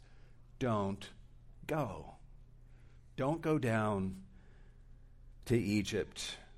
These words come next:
Don't do what your father did a hundred years ago." God then says, "Stay in the land of which I shall tell you." What land is that? Verse three, God says, "Sojourn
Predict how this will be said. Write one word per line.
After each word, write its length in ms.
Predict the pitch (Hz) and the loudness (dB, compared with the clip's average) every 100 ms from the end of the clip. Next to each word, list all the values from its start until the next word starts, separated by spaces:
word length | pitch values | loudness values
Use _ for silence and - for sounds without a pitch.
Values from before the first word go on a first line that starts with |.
| - - - - - - | -18 -20 -20 -18 -18 -2
Don't 240 | 139 170 - | 2 2 2
do 220 | 147 160 | 4 6
what 180 | 135 131 | 4 2
your 80 | |
father 460 | 110 139 135 123 101 | 0 2 2 0 -2
did 520 | 92 82 78 78 85 - - - - - - - - - - - - - - - | -2 -4 -4 -6 -10 -12 -14 -16 -18 -18 -18 -18 -18 -16 -16 -18 -18 -18 -16 -10
a 80 | - | -2
hundred 340 | 110 107 95 | 2 2 2
years 580 | 98 98 95 92 - - - - - | 4 6 4 2 -2 -6 -12 -14 -8
ago." 400 | 95 82 80 78 - - - - - - - - - - | -2 0 0 -6 -12 -18 -18 -18 -20 -20 -20 -20 -16 4
God 240 | 113 110 120 | 8 8 10
then 180 | 143 | 6
says, 260 | 139 139 117 - | 8 8 8 8
"Stay 240 | 147 147 | 8 10
in 120 | 135 | 8
the 60 | 117 | 8
land 360 | 127 156 135 | 8 8 8
of 120 | 107 104 | 6 6
which 280 | 120 117 | 4 6
I 160 | 131 117 | 6 8
shall 560 | 113 139 117 113 107 113 - - - - | 8 6 8 8 6 0 -16 -20 -18 -14
tell 280 | - 185 190 | 0 6 6
you." 440 | 135 107 85 80 80 - | 8 6 4 0 -6 -4
What 160 | 110 | 0
land 320 | 113 127 131 | 4 6 6
is 160 | 123 120 123 | 4 4 6
that? 420 | 131 156 - - | 8 8 4 -6
Verse 360 | 117 123 117 | 2 4 4
three, 260 | - 143 147 | 4 8 8
God 260 | 143 123 120 | 8 6 6
says, 380 | 143 127 - | 4 6 6
"Sojourn 680 | - 135 110 127 123 123 120 | 4 4 4 4 4 4 2